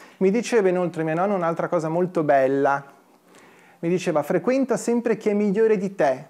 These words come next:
perché altrimenti torni a casa la sera che non hai imparato niente."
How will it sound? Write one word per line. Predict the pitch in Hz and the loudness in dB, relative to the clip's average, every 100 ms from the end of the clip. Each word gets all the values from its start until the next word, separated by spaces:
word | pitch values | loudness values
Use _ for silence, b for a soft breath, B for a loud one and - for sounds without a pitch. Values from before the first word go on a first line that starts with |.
| _ | _
perché | - 165 190 | -6 -4 -2
altrimenti | 185 202 214 196 165 175 | 0 0 0 0 0 -2
torni | 160 165 175 | -2 -2 -2
a | |
casa | 170 196 180 | 0 0 2
la | 190 | 0
sera | 190 - 170 165 | 0 0 0 0
che | 180 202 | -2 -2
non | 202 | 0
hai | 202 214 | 0 0
imparato | 208 202 185 170 196 | -2 0 -2 -2 -2
niente." | 190 147 117 120 - - - | -2 -2 -6 -8 -10 -8 -8